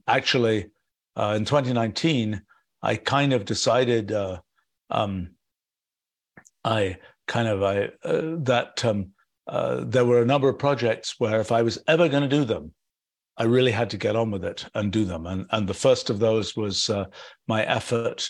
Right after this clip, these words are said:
to find a fundamental theory of physics. And I was, I was fortunate. There were a couple of young physicists who, uh, kind of, um, uh, came on board to, to help work on that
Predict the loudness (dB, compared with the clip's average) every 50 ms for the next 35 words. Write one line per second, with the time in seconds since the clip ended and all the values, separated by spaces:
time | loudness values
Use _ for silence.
0 | -8 -6 -2 0 0 0 0 -2 -6 -12 -20 -20 _ _ -2 -2 0 0 0 -2
1 | -2 0 0 0 0 -2 -2 -4 -4 -2 0 0 0 0 2 2 2 2 2 0
2 | 0 -2 -2 -2 -2 -2 -4 -4 -4 -4 -2 -2 0 0 0 0 -2 -4 -6 -4
3 | -4 -2 -2 -2 -4 -4 -2 0 0 0 0 0 0 0 -2 -2 -2 -2 -2 0
4 | 0 0 -2 -4 -6 -4 -2 -2 0 0 0 0 0 -2 -4 -10 _ -20 -20 -20
5 | -20 -14 _ 0 0 2 2 2 2 0 0 0 0 0 2 2 2 0 -2 -4
6 | -4 -4 -4 -4 -6 -8 _ _ _ _ _ _ _ -2 2 2 4 4 4 4
7 | 4 2 2 0 -2 -6 _ _ _ _ _ -2 -2 0 0 0 -2 -2 -4 -6
8 | -8 -8 -4 -2 -2 0 -2 -4 -4 -6 -10 -16 _ _ _ -6 -2 -2 0 0
9 | -2 -2 -4 -6 _ -4 0 0 2 2 2 2 2 2 2 2 4 2 2 0
10 | -2 -2 0 0 0 -2 -2 -2 0 0 0 0 0 0 0 0 0 -2 -2 -2
11 | -4 -4 -4 -6 -6 -8 -10